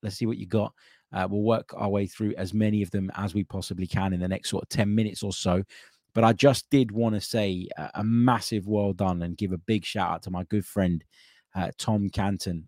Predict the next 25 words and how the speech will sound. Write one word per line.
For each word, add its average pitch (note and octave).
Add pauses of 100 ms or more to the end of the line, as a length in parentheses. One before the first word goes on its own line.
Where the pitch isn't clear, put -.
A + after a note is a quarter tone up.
over F#2
at -
the F#2+
Gooner F#2+
Talk -
T F#2
V, E2+
because E2+
he G#2+
hit G2 (720)
fifty A#2
thousand F#2+
subscribers. F2+ (540)
Um, F2
I G2+
think F#2+
it F#2
was F#2
overnight, G2
which - (580)
is A#2
an A#2
amazing A#2+
achievement. F2+
Like, E2+